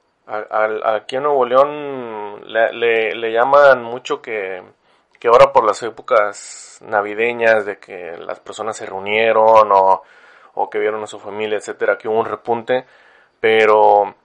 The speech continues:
al menos como yo lo veo, no creo que se le pueda llamar repunte porque pues nunca ha bajado, así que tú digas de que, uy, ya nada más hay unos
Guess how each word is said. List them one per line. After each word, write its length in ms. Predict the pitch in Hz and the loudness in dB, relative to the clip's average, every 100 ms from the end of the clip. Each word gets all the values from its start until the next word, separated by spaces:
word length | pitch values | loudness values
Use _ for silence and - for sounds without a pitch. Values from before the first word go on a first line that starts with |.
| _ _ _ _ _ _ _ _ | _ _ _ _ _ _ _ _
al 80 | 98 | -8
menos 300 | 113 143 - | 0 0 0
como 260 | 127 104 98 | -6 -6 -4
yo 180 | 113 | 0
lo 160 | 143 131 | 2 2
veo, 380 | 120 135 143 - | 2 2 0 -4
no 380 | 107 107 120 139 | -14 -4 -2 -2
creo 140 | 143 | -8
que 80 | 143 | -12
se 100 | 127 | -10
le 80 | 107 | -8
pueda 240 | - 127 | -2 -2
llamar 220 | 123 123 | 0 -4
repunte 480 | 131 120 120 127 139 | -4 -10 -12 -12 -12
porque 320 | 135 107 - | -12 -14 -18
pues 200 | 92 98 95 | -20 -20 -16
nunca 500 | 104 113 131 117 110 | -16 -4 2 6 6
ha 40 | |
bajado, 440 | 120 - 101 110 | 4 4 4 4
así 180 | 117 113 | 0 -4
que 100 | 113 | -16
tú 160 | 110 113 | -16 -14
digas 280 | 110 104 95 | -10 -12 -12
de 100 | 90 | -20
que, 140 | - | -18
uy, 240 | 123 156 | -14 -6
ya 140 | 123 113 | 0 2
nada 200 | 123 110 | 2 0
más 240 | 110 110 | 0 -2
hay 140 | 123 113 | -6 -6
unos 440 | 117 127 98 - | 2 4 4 -2